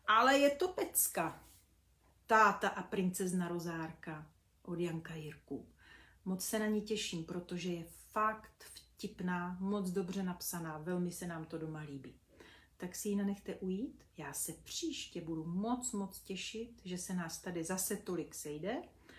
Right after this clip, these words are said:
A když nás bude ještě víc, hm, tím líp.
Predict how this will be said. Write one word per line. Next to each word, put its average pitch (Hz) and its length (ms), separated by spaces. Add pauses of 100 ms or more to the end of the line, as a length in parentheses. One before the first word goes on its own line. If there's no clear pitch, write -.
(520)
A 208 80
když 208 200
nás 247 180
bude 226 180
ještě 247 360
víc, - 380 (140)
hm, - 160 (260)
tím 302 180
líp. 254 280